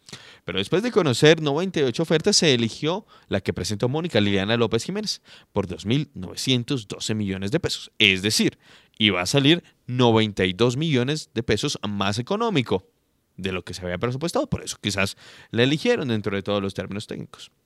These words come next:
Sin embargo, estimados oyentes, ahora construir el hospital veterinario, el público aquí en Manizales, costará por lo menos quinientos millones de pesos más de lo que se había presupuestado inicialmente.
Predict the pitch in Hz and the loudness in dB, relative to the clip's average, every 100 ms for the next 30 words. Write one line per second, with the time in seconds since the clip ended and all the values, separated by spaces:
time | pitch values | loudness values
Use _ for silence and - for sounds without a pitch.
0 | _ _ _ _ - 220 95 95 - 92 | _ _ _ _ -6 -2 -2 -2 -4 -4
1 | 92 104 135 120 87 - - _ _ _ | 2 4 4 0 -2 -6 -18 _ _ _
2 | - - _ _ _ _ - 117 196 185 | -20 -20 _ _ _ _ 2 4 6 2
3 | 147 - 147 170 143 120 113 151 151 139 | 0 2 2 4 2 2 4 4 4 2
4 | 113 107 131 170 104 92 - 247 170 120 | 2 4 4 4 2 0 -4 -2 0 0
5 | 104 104 120 135 117 117 135 135 101 - | 0 -2 0 -2 -2 0 2 2 2 -2
6 | _ _ _ _ - 107 110 123 151 120 | _ _ _ _ -8 0 2 4 2 2
7 | 123 151 - 139 139 180 202 202 170 143 | 2 -2 -2 -2 2 2 4 2 4 4
8 | 147 151 143 147 156 - _ 120 180 180 | 4 4 4 4 2 -6 _ 0 6 6
9 | - - _ _ _ 104 98 98 98 101 | 6 -2 _ _ _ -4 -2 -2 0 2
10 | 101 90 90 _ - 113 107 - 90 95 | 2 0 -6 _ -6 -6 -4 -8 -6 -6
11 | 95 101 165 208 | -2 0 0 -4